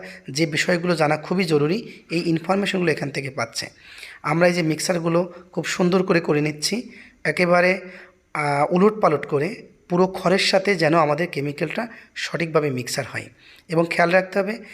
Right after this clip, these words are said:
এই খড়ে যেন অতিরিক্ত পানি না থাকে। খড়ের সাথে এমন একটা পানি থাকবে যেটাকে আমরা, আহ, মাটি, যেমন মাটিতে আমরা ফসল বুনতে গেলে মাটিটাকে জো করে নিই,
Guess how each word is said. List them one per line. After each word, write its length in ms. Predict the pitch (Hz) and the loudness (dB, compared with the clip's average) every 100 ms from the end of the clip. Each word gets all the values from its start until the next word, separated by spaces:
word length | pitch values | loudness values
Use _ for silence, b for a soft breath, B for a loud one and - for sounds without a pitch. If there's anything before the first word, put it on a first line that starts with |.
| B B | B B
এই 140 | 165 165 | -4 -4
খড়ে 300 | - 170 170 | -2 0 2
যেন 160 | 170 175 | 4 2
অতিরিক্ত 460 | 170 147 175 170 | 2 -2 -4 -4
পানি 340 | 196 - 139 143 | -6 -4 -2 -2
না 120 | 123 | -2
থাকে। 300 | - 117 - - B B B B - | -8 -10 -10 -14 B B B B -2
খড়ের 280 | 160 160 | 2 4
সাথে 440 | 180 - 202 190 196 | 2 2 0 2 2
এমন 240 | 170 165 | 2 2
একটা 200 | 190 190 | 0 0
পানি 240 | 175 147 170 | -2 0 2
থাকবে 440 | 185 147 131 147 - _ - | 2 0 -4 -8 -14 _ -6
যেটাকে 360 | 143 160 175 180 | -2 0 0 0
আমরা, 360 | 175 175 180 B B B | 2 0 -2 B B B
আহ, 380 | - 147 139 147 | -10 -4 -4 -4
মাটি, 460 | 143 147 160 202 202 | -4 -2 0 0 0
যেমন 300 | 175 175 175 | 2 2 4
মাটিতে 340 | 160 156 170 | 2 0 0
আমরা 180 | 180 175 170 | 2 2 0
ফসল 260 | 160 - 175 | -2 -2 -2
বুনতে 320 | 147 147 170 | -2 -2 -2
গেলে 300 | 156 160 214 B B B B - | 2 2 0 B B B B -10
মাটিটাকে 520 | 156 147 147 - 180 | -4 -4 -2 0 0
জো 220 | 165 160 190 | 2 4 4
করে 240 | 185 147 | 4 2
নিই, 240 | 151 240 | 2 -2